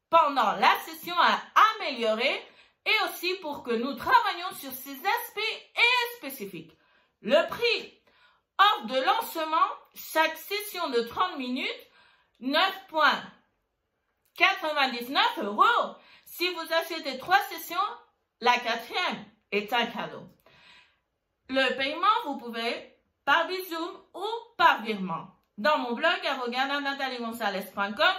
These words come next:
je vous ai laissé l'information détaillée de chaque course. Comme toujours, dans la boîte de description, vous avez mes données de contact et aussi mes réseaux sociaux.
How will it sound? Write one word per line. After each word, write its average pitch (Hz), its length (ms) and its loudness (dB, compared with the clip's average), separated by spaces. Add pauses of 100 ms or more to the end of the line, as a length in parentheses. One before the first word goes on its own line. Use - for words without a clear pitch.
je 285 60 -12
vous 254 240 -12
ai 254 80 -6
laissé 247 240 -8 (100)
l'information 269 800 0
détaillée 233 440 -4
de 226 120 -8
chaque 160 340 -10
course. 403 400 -4 (540)
Comme 370 240 4 (100)
toujours, 233 260 -4
dans 202 280 4
la 185 200 2
boîte 302 300 2
de 220 60 -4
description, 208 560 -6 (160)
vous 226 140 -8
avez 233 420 2
mes 240 160 0
données 226 280 2
de 202 100 -4
contact 233 540 0
et 226 100 -4
aussi 320 320 -6
mes 233 160 -2
réseaux 202 260 -8
sociaux. 339 500 -6